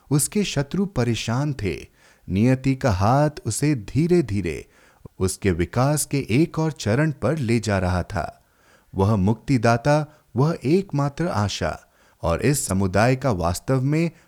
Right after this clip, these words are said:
मान्य नेतृत्वकर्ता, जिसने अपनी हत्या के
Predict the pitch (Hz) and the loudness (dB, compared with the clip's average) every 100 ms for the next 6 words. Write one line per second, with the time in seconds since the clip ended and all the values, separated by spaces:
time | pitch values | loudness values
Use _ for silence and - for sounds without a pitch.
0 | - 92 135 175 180 160 110 113 170 165 | -4 0 2 2 0 0 0 0 -2 -4
1 | 147 131 98 - 85 - - _ _ _ | -6 -2 -2 0 -2 -4 -10 _ _ _
2 | 85 95 123 - 139 127 135 120 92 - | -6 -2 0 0 0 0 0 0 0 0
3 | 160 170 170 92 | 0 0 0 0